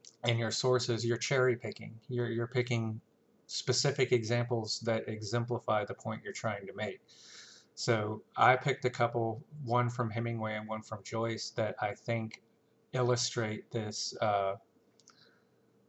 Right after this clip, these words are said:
this divergence of styles, you know, this, this vast difference. So this is the first line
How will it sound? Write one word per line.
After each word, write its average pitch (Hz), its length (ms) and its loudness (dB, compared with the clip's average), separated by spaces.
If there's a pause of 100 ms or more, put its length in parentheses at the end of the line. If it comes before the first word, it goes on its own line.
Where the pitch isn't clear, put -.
(260)
this - 480 0 (680)
divergence 113 800 2
of 101 140 -2
styles, 107 760 4
you 107 100 -6
know, 101 160 -6
this, 101 340 -10
this - 340 -8 (800)
vast 113 460 6
difference. 113 460 -4
So 110 380 0
this 135 220 2
is 131 160 6
the 123 280 4 (120)
first 135 340 0
line 113 580 2